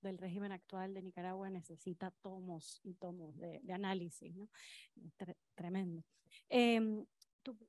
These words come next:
para responder a tu pregunta de, eh, de la, del vínculo, ¿no? entre la, entre la historia personal y, el, y mi obra, y el, y la obra. Em,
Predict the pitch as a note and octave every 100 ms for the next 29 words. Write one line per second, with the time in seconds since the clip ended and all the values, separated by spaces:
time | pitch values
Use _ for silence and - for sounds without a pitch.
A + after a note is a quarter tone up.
0 | - B3 A#3 A3 A#3+ A3+ C4+ D4+ A#3+ A3
1 | A3 A3+ G3+ F#3+ F#3 G3+ G3+ G3+ - G#3+
2 | G3 G3 F#3 G3 F#3+ F#3+ G3 G3+ G3+ C4+
3 | A#3+ G3+ F#3+ A3+ D4 A3+ G3+ F#3 F3+ -
4 | F#3+ G3+ F#3+ F#3 E3+ - G3+ A3 A3+ -
5 | G3 G3 G3 G3 F#3 F3+ - _ _ _
6 | G#3 G3 F#3+ F3+ F3 - - - - G#3
7 | G3 G#3 F3+ F3+ F#3+ F3+ F3+ _ _ _
8 | _ _ _ - _ B3+ A#3+ A#3 A3